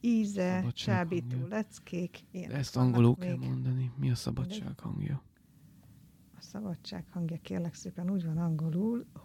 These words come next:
Speaker 1: hogy Sound of Freedom.
Speaker 2: Sound of Freedom.
Speaker 1: Hm.
Speaker 2: Micsoda
Speaker 1: Meglepő,
Speaker 2: fordítás.
Speaker 1: ugye?
Speaker 2: Fogalmam nincs, mi az.
Speaker 1: Igen. Na, így járt el. Akkor a szenvedély ízét már le tudod fordítani saját magadnak, ugye?
Speaker 2: Ö, the taste of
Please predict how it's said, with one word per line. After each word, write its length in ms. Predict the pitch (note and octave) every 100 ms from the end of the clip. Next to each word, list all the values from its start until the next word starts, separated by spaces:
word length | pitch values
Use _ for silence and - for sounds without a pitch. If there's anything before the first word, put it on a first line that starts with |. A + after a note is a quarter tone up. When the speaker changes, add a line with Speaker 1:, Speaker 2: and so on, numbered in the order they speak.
| F3
Speaker 1:
hogy 840 | E3+ D3+ C#3+ F#3+ D4 D#4+ F4 F4 - - - - - - - - - - - -
Sound 400 | - - F3 F3
of 100 | F#3+ -
Freedom. 520 | - A#3 E3 - - - - -
Speaker 2:
Sound 360 | - - - -
of 80 |
Freedom. 400 | - - - - -
Speaker 1:
Hm. 60 | A#3 - -
Speaker 2:
Micsoda 260 | - -
Speaker 1:
Meglepő, 280 | F3 F3 F3+
Speaker 2:
fordítás. 640 | F#2 G#2+ - G#2+ G#2+ G#2 -
Speaker 1:
ugye? 80 | F3 - - - - - -
Speaker 2:
Fogalmam 520 | - - A2 F2+ E2
nincs, 240 | E2+ - -
mi 140 | -
az. 160 | - A#2+
Speaker 1:
Igen. 320 | - - F3 F3+ G3 E3+
Na, 160 | E3 D#3+ G#3+
így 220 | G3 F3+
járt 300 | F3 F3+ -
el. 100 | F3
Akkor 180 | F3+ -
a 40 |
szenvedély 500 | F#3 - F3+ E3 F3+ F3+
ízét 300 | E3+ F3 -
már 100 | E3
le 80 | F3
tudod 240 | - F3
fordítani 520 | - - F3+ - E3+
saját 360 | - - F3+ F3+
magadnak, 480 | B3 G3 F3 D#3+ D#3 -
ugye? 240 | F3+ F#3+ D3+ - - - - -
Speaker 2:
Ö, 280 | A2+ G#2+
the 120 | A2 A2
taste 440 | B2 A#2 - A2
of 300 | G2+ - -